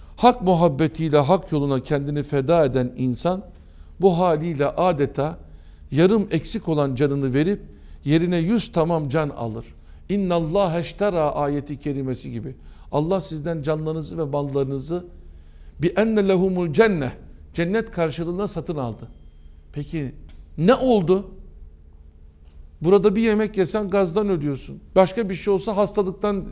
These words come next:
canın çıkıyor. Değil mi?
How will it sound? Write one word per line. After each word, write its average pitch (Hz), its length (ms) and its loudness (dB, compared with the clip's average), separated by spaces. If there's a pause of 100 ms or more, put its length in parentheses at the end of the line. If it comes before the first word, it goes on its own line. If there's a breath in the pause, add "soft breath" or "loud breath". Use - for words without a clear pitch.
(140)
canın 143 260 0
çıkıyor. 135 400 -8 (1160)
Değil 233 100 4
mi? 208 160 2